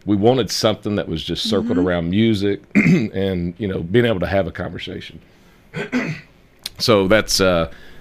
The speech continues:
Speaker 1: that was really the music side of the vision, and then the landscape design side of it.
Speaker 2: Mm-hmm.
Speaker 1: That part of it, I've just been, uh, designing for years, and, and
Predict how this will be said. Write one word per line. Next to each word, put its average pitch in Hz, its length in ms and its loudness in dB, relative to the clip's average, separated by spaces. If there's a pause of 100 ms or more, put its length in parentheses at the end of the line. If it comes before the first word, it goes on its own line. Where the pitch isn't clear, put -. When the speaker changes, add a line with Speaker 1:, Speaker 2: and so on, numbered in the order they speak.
Speaker 1:
that 110 120 4
was 90 140 0
really 98 240 4
the 87 120 0
music 95 400 4
side 90 240 4
of 85 80 0
the 82 60 -2
vision, 87 340 2
and 92 120 4
then 117 120 6
the 101 80 4
landscape 92 560 0
design 85 440 0
side 80 320 0
of 82 160 0
it. 80 120 0
Speaker 2:
Mm-hmm. 98 140 -6
Speaker 1:
That 95 220 2
part 85 220 -2
of 78 140 -4
it, 73 100 -4
I've 82 160 -2
just 92 220 -6
been, 76 340 -4
uh, 76 320 -4 (500)
designing 80 760 -2 (840)
for - 200 -8
years, 78 560 0
and, 73 240 -8
and 73 200 -8